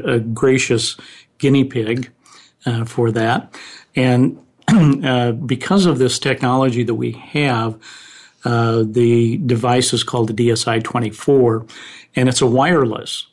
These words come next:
uh, which makes it, uh, different than conventional brain maps, where we can, uh,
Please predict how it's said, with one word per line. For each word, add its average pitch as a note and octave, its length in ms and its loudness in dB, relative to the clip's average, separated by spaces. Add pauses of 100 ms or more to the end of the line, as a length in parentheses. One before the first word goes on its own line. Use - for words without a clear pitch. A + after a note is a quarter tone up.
(120)
uh, A#2+ 300 -4
which C3 340 0
makes C3+ 260 0
it, A#2 380 -2
uh, A#2 240 0
different D3+ 640 -2
than A#2+ 220 0
conventional A#2+ 600 0
brain A#2+ 300 0
maps, A#2 380 -2 (540)
where C#3 460 4
we C3 440 -2
can, B2 760 -2
uh, A#2+ 220 -2